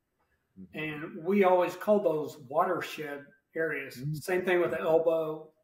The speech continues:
Speaker 2: lateral epicondylitis.
Speaker 1: Mm-hmm.
Speaker 2: Um, the tendon attachment doesn't have great blood supply, so you get a little tear.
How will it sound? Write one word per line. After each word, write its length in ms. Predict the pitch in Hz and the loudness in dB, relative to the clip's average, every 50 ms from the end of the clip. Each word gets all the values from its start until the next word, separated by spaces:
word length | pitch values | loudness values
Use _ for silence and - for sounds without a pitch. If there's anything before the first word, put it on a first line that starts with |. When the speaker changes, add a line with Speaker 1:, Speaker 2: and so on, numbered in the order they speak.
| _ _ _ _ _ | _ _ _ _ _
Speaker 2:
lateral 420 | 160 165 170 175 165 160 156 160 160 | -2 0 2 4 4 6 4 4 2
epicondylitis. 960 | 160 160 160 165 165 160 160 160 151 147 147 156 156 151 151 151 151 - - - _ _ _ _ _ _ _ _ _ _ _ _ - | 0 -4 -6 -6 -6 -4 -4 -4 -4 -4 -4 -4 -6 -6 -8 -10 -10 -12 -16 -20 _ _ _ _ _ _ _ _ _ _ _ _ -2
Speaker 1:
Mm-hmm. 40 | 160 156 151 151 147 143 143 | -2 0 0 -2 -2 -4 -6
Speaker 2:
Um, 160 | 143 156 - - _ _ _ _ _ _ _ - 147 | -8 -10 -12 -18 _ _ _ _ _ _ _ -16 -14
the 120 | - 127 - _ | -14 -14 -14 _
tendon 400 | - - 180 175 175 170 165 160 | -2 -2 0 2 2 0 0 0
attachment 680 | 147 131 - 165 160 156 156 - - - 156 156 156 - | -2 -4 -2 0 0 0 0 -2 -6 -8 -10 -10 -8 -10
doesn't 260 | 151 151 156 175 - | -10 -8 -8 -8 -6
have 200 | 151 156 143 135 | -6 -6 -6 -6
great 220 | 143 151 170 180 - - 131 | -8 -8 -8 -8 -8 -12 -12
blood 260 | 143 147 160 170 175 | -8 -6 -6 -6 -6
supply, 560 | 160 - - - - - 170 165 165 165 170 160 | -8 -12 -12 -12 -6 -2 2 2 4 4 2 0
so 160 | 165 - 160 | -4 -6 -8
you 120 | 151 143 151 | -8 -6 -4
get 80 | 160 | -2
a 40 | 160 | 0
little 200 | 165 165 156 - | 0 0 0 -2
tear. 540 | - - 180 202 214 208 190 175 156 - | -4 -4 -2 0 0 2 2 0 -2 -2